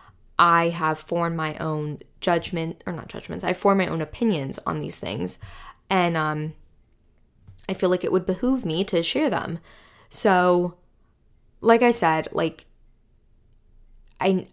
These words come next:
I hate having to talk about this, or I hate that I feel like I have to talk about this, or I should talk about this, but this is where our culture is right now. This is, unfortunately, a thing that a lot of people are talking about and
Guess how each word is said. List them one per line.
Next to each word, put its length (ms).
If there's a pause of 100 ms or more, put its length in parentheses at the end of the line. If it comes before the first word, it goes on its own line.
I 100
hate 460
having 320
to 100
talk 200
about 160
this, 140
or 40
I 60
hate 300
that 100
I 60
feel 340
like 160
I 60
have 240
to 60
talk 220
about 160
this, 200
or 60
I 40
should 220
talk 220
about 200
this, 220
but 260 (720)
this 380
is 420
where 580
our 120
culture 440
is 180
right 180
now. 160
This 340
is, 380
unfortunately, 720
a 100
thing 420
that 300
a 80
lot 360
of 160
people 560
are 440 (720)
talking 500
about 460
and 360